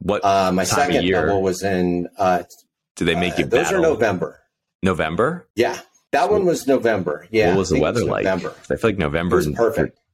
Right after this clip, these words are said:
Speaker 2: It was raining a little bit, but it was, it was pretty nice. It
Speaker 1: Not
Speaker 2: was
Speaker 1: too
Speaker 2: in
Speaker 1: cold.
Speaker 2: Virginia. It wasn't bad. It wasn't
Speaker 1: Okay.
Speaker 2: bad. Yeah, October, November. But I do have a story about a, a tough one in the heat. So preparing for the triple,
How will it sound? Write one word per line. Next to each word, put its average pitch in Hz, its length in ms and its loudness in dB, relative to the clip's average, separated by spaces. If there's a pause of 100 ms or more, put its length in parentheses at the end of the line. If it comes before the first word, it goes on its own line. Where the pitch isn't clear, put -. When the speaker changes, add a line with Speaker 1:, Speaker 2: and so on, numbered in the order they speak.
(140)
Speaker 2:
It 147 60 -4
was 170 140 4
raining 127 420 2
a 120 60 2
little 117 240 2
bit, 110 220 2
but 101 100 0
it 92 60 -2
was, 92 340 -6
it 110 60 -2
was 127 120 -2
pretty 117 280 -2
nice. - 600 -6
It - 60 -2
Speaker 1:
Not 76 140 -2
Speaker 2:
was - 100 -6
Speaker 1:
too - 80 0
Speaker 2:
in 87 60 -4
Speaker 1:
cold. 71 180 0
Speaker 2:
Virginia. 87 300 0
It - 60 -6
wasn't 127 280 0
bad. - 220 -10 (160)
It 117 60 -18
wasn't 120 280 0
Speaker 1:
Okay. - 120 -4
Speaker 2:
bad. 87 80 -8 (120)
Yeah, - 280 -6
October, 143 380 0
November. 92 560 0 (560)
But 151 120 0
I 180 80 4
do 185 100 4
have 180 120 4
a 127 40 -2
story 123 340 4
about 87 320 -6 (140)
a, 87 140 -8 (100)
a 92 60 -4
tough - 260 0
one 92 100 -6
in 85 120 -4
the 80 80 -10
heat. 87 300 -8
So 117 400 0 (420)
preparing 202 500 0
for 147 80 0
the 117 140 2
triple, - 580 -2